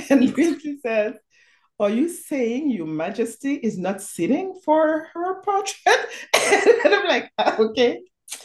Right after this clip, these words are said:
Speaker 1: Uh, can you not see that she's not <laughs> here?"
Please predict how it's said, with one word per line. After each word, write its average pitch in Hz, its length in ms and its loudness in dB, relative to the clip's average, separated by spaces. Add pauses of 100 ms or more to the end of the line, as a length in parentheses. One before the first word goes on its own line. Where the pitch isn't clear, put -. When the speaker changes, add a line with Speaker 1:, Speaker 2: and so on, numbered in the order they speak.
(500)
Speaker 1:
Uh, 151 540 0
can 175 160 -6
you 175 100 -8
not 185 200 -2
see 381 100 0
that 392 160 2
she's 403 220 6
not 480 220 6
<laughs> - 180 -10
here?" 381 240 4